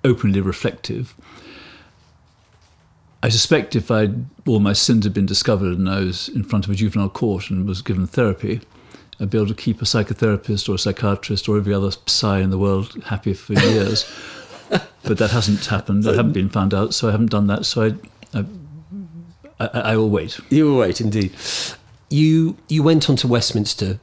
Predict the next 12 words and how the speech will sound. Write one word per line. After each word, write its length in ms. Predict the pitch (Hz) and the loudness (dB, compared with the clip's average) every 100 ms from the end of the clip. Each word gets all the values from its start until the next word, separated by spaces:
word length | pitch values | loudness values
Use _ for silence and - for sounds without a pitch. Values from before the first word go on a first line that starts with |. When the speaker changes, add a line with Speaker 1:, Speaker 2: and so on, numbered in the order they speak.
| - | -8
Speaker 2:
School 500 | - - 101 110 196 - _ - _ _ _ _ _ - - - | -6 -2 0 0 -2 -8 _ -20 _ _ _ _ _ -14 -12 -6
and 160 | 110 107 | -2 0
then 180 | 110 101 | 0 -2
to 320 | - 107 92 | -2 -4 -6
Cambridge 460 | - 110 101 95 - | -2 0 0 -2 -4
University. 680 | 87 98 101 - - 117 - - - - - - - _ _ _ _ - | -4 -2 -2 -2 -4 -6 -8 -18 -20 -20 -20 -20 -20 _ _ _ _ 0
And 160 | 151 | 2
then 480 | 143 165 170 185 185 - _ _ _ _ _ _ _ _ - | 4 6 6 4 2 -4 _ _ _ _ _ _ _ _ -4
you 520 | 127 156 156 156 165 - _ _ _ | 0 2 4 2 -2 -8 _ _ _
took 260 | - 202 - | -2 0 0
some 480 | - 160 143 139 - _ - | 0 2 2 2 -4 _ -10
jobs 600 | 123 147 135 120 - - | -2 2 2 0 -4 -6